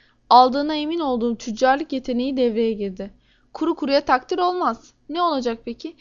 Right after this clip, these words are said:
"Bilmem artık. Baba olan sensin. Sen düşüneceksin." Böyle söylediğine bakmayın. Bana aldırmayı düşündüğü her neyse onu kesinlikle biliyordu. Ne yapalım, madem ki çocuk burs kazanmıştı, ben de iyi bir baba olarak istediğini alacaktım.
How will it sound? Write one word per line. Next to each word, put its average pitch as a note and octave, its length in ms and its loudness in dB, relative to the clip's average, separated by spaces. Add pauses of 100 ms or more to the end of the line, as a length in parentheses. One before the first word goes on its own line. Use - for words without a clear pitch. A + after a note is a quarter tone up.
(300)
"Bilmem B3+ 300 0
artık. C4 500 0
Baba A3+ 300 0
olan C#4 180 -4
sensin. F4 500 -4
Sen D4 300 -2
düşüneceksin." G3+ 720 -8 (500)
Böyle B3+ 240 2
söylediğine B3+ 500 -4
bakmayın. G3+ 420 -8 (320)
Bana B3+ 240 6
aldırmayı A#3+ 560 2
düşündüğü B3 380 -4
her D#4 360 0
neyse C4 220 -4
onu C4+ 140 -4
kesinlikle C#4+ 580 -8
biliyordu. G#3 520 -8 (440)
Ne D#4 80 -4
yapalım, D#4 380 -4
madem C#4 380 0
ki - 80 -20
çocuk D4 240 -6
burs C#4 220 -8
kazanmıştı, A#3 720 -4 (260)
ben B3+ 200 2
de A#3+ 60 -2
iyi C4 200 -2
bir B3 160 -4
baba A#3 180 0
olarak A#3+ 320 0
istediğini A#3 480 -8
alacaktım. A3 540 -8